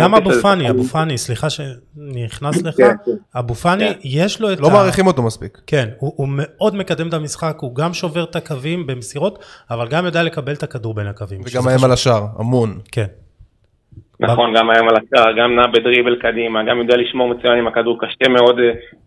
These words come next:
Speaker 1: להוציא לו את הכדור מהרגל. אה, זה השחקן שעשו עליו, ל-, שחקן שקשה להוציא את הכדור מהרגל,
Speaker 3: מאוד.
Speaker 1: אתה יכול לראות את זה ב-,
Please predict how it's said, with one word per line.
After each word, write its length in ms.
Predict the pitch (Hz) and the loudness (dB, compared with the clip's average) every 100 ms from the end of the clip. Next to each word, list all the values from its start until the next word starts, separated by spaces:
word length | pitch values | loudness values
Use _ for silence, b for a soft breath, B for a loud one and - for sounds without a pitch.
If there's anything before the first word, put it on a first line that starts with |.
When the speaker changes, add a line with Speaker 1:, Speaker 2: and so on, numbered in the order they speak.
| - | 0
Speaker 1:
להוציא 240 | 120 131 | 2 4
לו 80 | 127 | 4
את 60 | 123 | 4
הכדור 360 | 120 117 123 | 2 4 6
מהרגל. 560 | 120 117 120 120 113 110 - B B - 107 | 6 6 6 4 0 -2 -6 B B -10 -2
אה, 300 | 107 107 107 | 0 2 2
זה 60 | |
השחקן 340 | 110 - 131 123 | 0 0 -2 -2
שעשו 280 | 120 131 | 0 4
עליו, 180 | 131 127 117 - - _ - | 6 4 2 -8 -20 _ -16
ל-, 420 | 110 113 117 104 | -2 0 0 -4
שחקן 240 | 120 123 139 | -4 0 0
שקשה 260 | - 127 143 | 0 4 4
להוציא 220 | 135 143 | 4 2
את 60 | |
הכדור 260 | 139 127 139 | 2 2 2
מהרגל, 400 | 127 120 139 135 - | 0 -2 -2 -4 -6
Speaker 3:
מאוד. 120 | 135 120 | -10 -6
Speaker 1:
אתה 60 | 113 | 2
יכול 140 | 131 | 4
לראות 200 | 139 139 | 4 2
את 60 | 127 | 2
זה 60 | 120 | 2
ב-, 520 | 107 101 104 104 | 0 -2 -2 -2